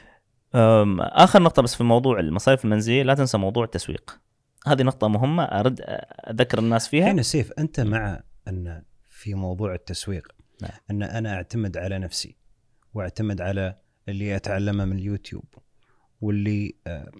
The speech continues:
Speaker 2: أجتهد فيه أنا وأقول هذه خطتي التسويقية، ولا مع أنا أستعين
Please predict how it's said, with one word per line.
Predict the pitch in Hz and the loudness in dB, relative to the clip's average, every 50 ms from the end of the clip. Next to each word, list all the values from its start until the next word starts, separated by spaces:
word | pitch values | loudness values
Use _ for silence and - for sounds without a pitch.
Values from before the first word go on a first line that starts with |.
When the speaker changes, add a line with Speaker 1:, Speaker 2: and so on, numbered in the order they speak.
| _ _ _ - | _ _ _ -12
Speaker 2:
أجتهد | 95 - - - - 110 92 107 95 | -10 -10 -8 -4 -2 0 0 0 -2
فيه | - - - 107 101 80 101 104 | -4 -6 -6 -6 -4 -2 -2 0
أنا | 104 110 117 113 - _ _ _ _ _ - | 0 -2 -2 -4 -8 _ _ _ _ _ -8
وأقول | 95 98 92 104 104 92 | -8 -6 -4 -4 -2 -2
هذه | 92 98 101 101 101 95 107 110 107 101 | 0 0 0 0 -2 -2 -4 -6 -6 -6
خطتي | 92 - - 98 - 104 - 92 | -8 -8 -10 -8 -6 -8 -8 -8
التسويقية، | - - 98 - - - 95 87 - - 101 101 101 110 107 - _ _ _ - - - _ - | -10 -10 -10 -10 -8 -8 -8 -8 -6 -6 -6 -4 -4 -6 -8 -10 _ _ _ -20 -20 -20 _ 0
ولا | 110 113 117 113 113 107 | 2 2 4 4 4 4
مع | 104 110 107 107 110 113 110 - - - | 2 2 2 2 0 0 -4 -6 -4 -2
أنا | 113 113 104 - | -2 -2 -2 -2
أستعين | - - - - 120 107 104 110 107 104 98 | -4 -6 -6 -6 -6 -4 -2 -2 -2 -2 -4